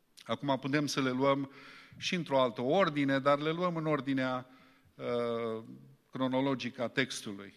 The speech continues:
Primul argument este argumentul personal, așa se numește,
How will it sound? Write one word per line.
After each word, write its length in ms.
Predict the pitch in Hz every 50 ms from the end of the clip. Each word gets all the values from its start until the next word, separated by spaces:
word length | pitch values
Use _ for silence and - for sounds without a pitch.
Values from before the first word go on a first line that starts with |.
| _ _
Primul 320 | - 208 220 208 196 170 160
argument 480 | 151 139 131 139 151 175 190 180 160
este 280 | 165 151 - - - 143
argumentul 640 | 135 127 117 123 120 135 160 175 165 - - 143 131
personal, 1080 | 123 - - 147 143 135 - - - - 135 127 131 131 131 127 117 104 98 95 92 - - -
așa 220 | 113 - - 131
se 140 | - - 127
numește, 500 | 113 117 107 101 95 - - - 104